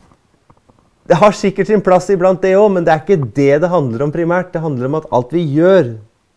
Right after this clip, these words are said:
må gjøres i kjærlighet. For dette er jo fordi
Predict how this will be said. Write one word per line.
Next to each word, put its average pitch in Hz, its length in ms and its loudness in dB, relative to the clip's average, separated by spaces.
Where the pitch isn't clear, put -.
må 127 160 -4
gjøres 110 540 -2
i 143 80 -8
kjærlighet. 120 480 -2
For 165 120 -8
dette - 120 -8
er 123 160 0
jo 139 80 -4
fordi 190 440 -4